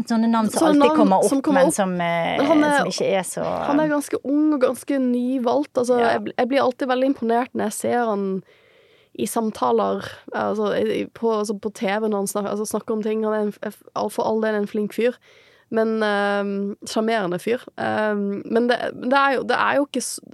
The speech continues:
Speaker 2: realiteten er at det er ikke så mange som kan fylle.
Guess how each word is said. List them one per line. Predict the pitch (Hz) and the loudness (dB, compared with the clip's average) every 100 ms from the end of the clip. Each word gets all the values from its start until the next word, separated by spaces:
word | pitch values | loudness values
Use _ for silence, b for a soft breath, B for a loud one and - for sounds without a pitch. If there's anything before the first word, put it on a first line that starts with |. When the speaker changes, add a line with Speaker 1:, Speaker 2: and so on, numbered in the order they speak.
| - | -4
Speaker 2:
realiteten | 226 240 262 247 | 0 2 2 -2
er | 226 | -4
at | - | -2
det | 202 | -4
er | - | -2
ikke | 214 | -6
så | - 196 | -2 -2
mange | 185 175 175 170 180 | -2 -4 -4 -4 -8
som | - 180 | -10 -6
kan | 170 180 175 | -4 -4 -6
fylle. | - 175 175 165 156 | -6 -6 -4 -4 -6